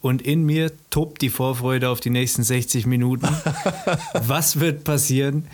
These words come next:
Speaker 1: Ich will dich einfach mal fragen, was hältst du von dem ganzen Corona-Thema, die komplette Situation? Das sind ja schwere Zeiten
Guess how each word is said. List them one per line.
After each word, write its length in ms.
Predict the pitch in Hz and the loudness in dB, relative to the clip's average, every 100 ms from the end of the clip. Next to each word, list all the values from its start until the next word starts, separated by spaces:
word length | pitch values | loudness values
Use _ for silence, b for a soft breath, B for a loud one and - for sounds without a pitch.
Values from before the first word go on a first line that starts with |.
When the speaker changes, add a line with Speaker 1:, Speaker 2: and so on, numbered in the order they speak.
| B B B B - | B B B B -2
Speaker 1:
Ich 200 | 160 139 | 0 2
will 120 | 202 | 0
dich 200 | 190 208 | 2 0
einfach 180 | 202 180 | 2 2
mal 140 | 180 | 2
fragen, 500 | 165 160 175 160 127 | 2 0 0 0 2
was 240 | 139 170 - | 2 0 2
hältst 320 | 180 190 - | 0 0 0
du 320 | 180 170 165 | 2 4 4
von 220 | 143 160 151 | 2 2 2
dem 160 | 151 | 4
ganzen 720 | 143 160 175 180 165 160 147 | 2 2 2 2 2 2 0
Corona-Thema, 1120 | 147 147 131 139 170 170 156 - 156 156 151 147 | 2 2 2 2 2 2 0 0 2 2 2 2
die 100 | 139 | 2
komplette 400 | 143 135 160 160 | 0 0 0 0
Situation? 760 | - 151 143 127 - 143 180 | 0 0 0 0 0 2 2
Das 140 | 170 | 2
sind 120 | 151 151 | 2 2
ja 120 | 135 | 2
schwere 440 | - 127 156 165 | 0 0 0 0
Zeiten 680 | 151 131 147 160 185 202 196 | 0 0 0 0 0 0 -2